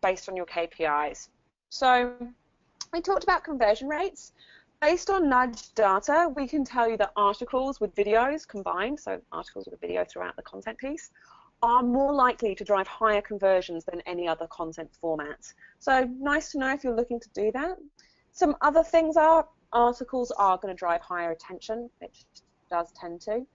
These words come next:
Even higher than if you just have a video. So even if you're just gonna do a video, I would really, you know, strongly suggest, you know, depending, if you're just gonna do a video, you're gonna push it out via social, then that's great. If you're gonna do a video and it's gonna be on a partner's site, putting some content within there is gonna get people to spend longer on the page,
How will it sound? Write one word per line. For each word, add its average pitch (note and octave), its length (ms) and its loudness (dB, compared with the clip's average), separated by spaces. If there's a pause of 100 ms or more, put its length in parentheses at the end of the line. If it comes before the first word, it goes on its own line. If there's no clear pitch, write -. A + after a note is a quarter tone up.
(220)
Even C#4 240 0
higher A#3 200 4
than G#3+ 80 0
if - 40 -10
you G#3 80 -8
just G3 200 -6
have F3+ 100 -6
a F3 60 -2
video. E3 340 0
So G3+ 160 -6
even D4+ 140 -4
if A4 40 -6
you're G#4+ 80 -2
just G4+ 100 -10
gonna E4+ 160 -2
do D#4 40 0
a C4 40 -2
video, C#4 260 0
I D4 120 4
would G#3 160 -2
really, A3+ 320 -6 (220)
you G#3 80 -8
know, E3+ 80 -4
strongly F#3 320 -10
suggest, F#3 480 -4
you F4 40 -6
know, B3+ 120 -4
depending, A#3+ 500 -2
if B3 60 -8
you're - 80 -20
just A3 160 -8
gonna B3+ 100 -4
do A#3 80 2
a G#3+ 60 2
video, G3 400 2 (300)
you're F#3+ 100 -2
gonna F#3+ 100 2
push - 220 -6
it - 20 0
out F#3+ 140 2
via F3+ 160 4
social, G#3 420 -2
then E3+ 140 0
that's - 180 -10
great. F3+ 440 0 (260)
If D#4 80 -6
you're D4 80 -4
gonna D#4 120 -2
do C4+ 120 2
a B3 40 2
video A3 300 2
and F#3 80 -2
it's - 100 -12
gonna F#3+ 160 -10
be F#3+ 120 -8
on F3 100 -6
a E3 60 -10
partner's E3+ 360 -8
site, G#3+ 380 -4 (180)
putting F4 200 -8
some F#4 160 -6
content A3+ 420 -8
within G3+ 220 -4
there A#3 140 -2
is - 100 -12
gonna G#3 160 -10
get - 180 -10
people G#3 220 -12
to - 80 -20
spend F#3 240 -14
longer G3+ 400 -4
on C4+ 140 -6
the B3 60 -10
page, D#3+ 600 -6